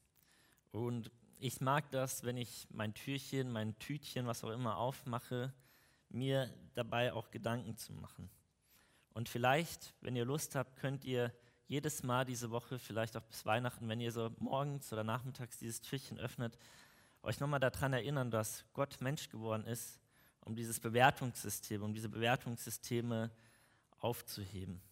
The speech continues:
sie aus unserem Leben zu räumen. Und vielleicht könnt ihr auch nochmal darüber nachdenken, was müsste heute passieren,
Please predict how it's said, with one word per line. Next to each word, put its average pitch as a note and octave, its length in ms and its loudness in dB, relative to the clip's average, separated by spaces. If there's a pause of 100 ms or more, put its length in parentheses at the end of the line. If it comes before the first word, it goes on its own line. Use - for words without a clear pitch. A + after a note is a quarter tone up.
(160)
sie - 140 -2
aus A#2 160 0
unserem B2 260 -4
Leben B2 300 2
zu - 160 -10
räumen. F#2+ 320 -6 (800)
Und G2+ 160 -6
vielleicht A#2+ 540 4 (400)
könnt B2 200 -2
ihr A#2+ 140 2
auch A#2 120 0
nochmal A#2+ 380 0
darüber A#2 260 -4
nachdenken, A2+ 640 -2
was - 280 -2
müsste A#2+ 440 -4
heute C3 280 0
passieren, A#2 600 -2